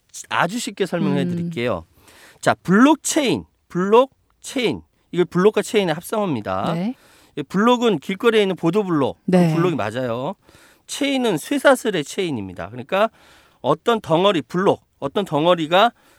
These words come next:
Speaker 1: 쇠사슬처럼
Speaker 2: 음.
Speaker 1: 길게 연결된 모습을 합성어로 만든 겁니다.
Speaker 2: 네.
Speaker 1: 블록체인이라는 단어는 그렇게 만들어졌고요.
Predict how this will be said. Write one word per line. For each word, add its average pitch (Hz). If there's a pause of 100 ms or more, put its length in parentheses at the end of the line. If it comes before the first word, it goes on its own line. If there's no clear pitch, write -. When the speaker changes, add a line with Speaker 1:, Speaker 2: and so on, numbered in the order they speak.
Speaker 1:
쇠사슬처럼 180
Speaker 2:
음. 165
Speaker 1:
길게 185
연결된 170
모습을 147 (420)
합성어로 185
만든 123
겁니다. 113
Speaker 2:
네. -
Speaker 1:
블록체인이라는 180
단어는 131
그렇게 143
만들어졌고요. 113